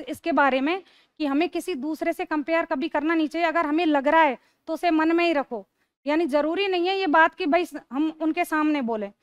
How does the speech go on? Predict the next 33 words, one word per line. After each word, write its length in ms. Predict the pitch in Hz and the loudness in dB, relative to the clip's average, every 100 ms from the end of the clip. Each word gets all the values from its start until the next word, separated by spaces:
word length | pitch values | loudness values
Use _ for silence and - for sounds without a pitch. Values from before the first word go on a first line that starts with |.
| _ | _
और 100 | 285 | -4
ये 140 | 320 330 | -2 2
गलत 320 | 294 339 269 | 4 4 2
भी 160 | 285 320 | 0 0
है। 200 | 277 220 _ | 0 -4 _
इस, 160 | 339 254 302 | -10 -10 -6
इनका, 300 | 311 311 339 | -4 0 0
इन्होंने 460 | 277 311 320 330 339 | 0 0 0 0 0
जो, 320 | 339 330 226 _ | 0 -2 -4 _
मैम 200 | 254 269 302 | -6 -2 0
ने 140 | 349 | -2
जो 100 | 330 | 0
बात 200 | 277 294 | 0 2
बताई 380 | 254 269 285 320 | 0 0 0 0
अभी 280 | 262 285 339 - _ _ - | 0 -2 -4 -8 _ _ -10
कि 80 | |
किसी 340 | 302 339 - 370 | -6 -4 -4 -4
के 140 | 392 | 0
बारे 360 | 311 302 320 339 | 2 4 4 0
में 240 | 302 311 302 | -2 -2 -2
कहकर 400 | 277 285 330 320 | 0 0 0 0
या 160 | 320 | 0
कि 120 | 311 | 0
भाई 180 | 285 302 | -2 0
उनसे 260 | 311 311 320 | 0 -2 -2
अच्छा 220 | 302 294 | -2 -4
पढ़ाती 400 | 277 262 269 294 | -2 0 0 -2
हैं 100 | 294 | -2
या 120 | 302 | 0
वो 140 | 277 277 | 0 0
बुरा 260 | 240 294 294 | 0 2 2
पढ़ाते 360 | 262 240 240 | 2 -2 -2
हैं, 80 | 240 | -10